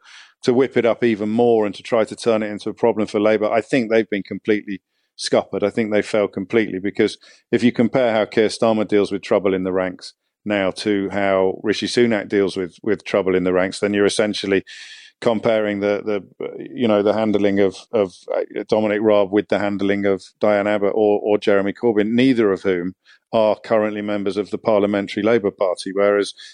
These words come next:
it takes months for any Tory to face any sanction at all. Under Boris Johnson, of course, none of them ever did. And when, when they finally do, it's, uh, it's, it's mealy-mouthed, it's, it's cloaked in the language of bogus victimhood, and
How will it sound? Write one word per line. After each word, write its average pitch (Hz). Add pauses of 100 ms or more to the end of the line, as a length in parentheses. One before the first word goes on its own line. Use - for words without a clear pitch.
(120)
it 113
takes 113
months 120
for 107
any 101
Tory 110
to 95 (280)
face 117
any 123
sanction 92
at -
all. 98
Under 104
Boris 101
Johnson, 104
of 92
course, 98
none 101
of 101
them 95
ever 92
did. 92 (360)
And 110
when, 117
when 113
they 107
finally 104
do, 92 (440)
it's, -
uh, 101
it's, -
it's 120
mealy-mouthed, 104
it's, 98
it's -
cloaked -
in 101 (120)
the 117
language 107
of 90
bogus 104
victimhood, 95
and 101